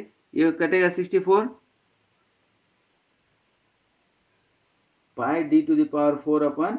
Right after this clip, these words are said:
sixty four। कुछ गड़बड़ हो रहा है क्या? तो ये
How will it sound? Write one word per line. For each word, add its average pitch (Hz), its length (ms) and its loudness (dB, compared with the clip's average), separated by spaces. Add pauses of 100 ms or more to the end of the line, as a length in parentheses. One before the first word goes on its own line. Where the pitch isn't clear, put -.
(680)
sixty 165 380 -2
four। 110 240 -2 (4000)
कुछ 113 180 -18
गड़बड़ 120 280 -2
हो 123 160 -4
रहा 113 120 -4
है 104 120 -2
क्या? 127 160 -8
तो - 1800 -20
ये 131 80 -2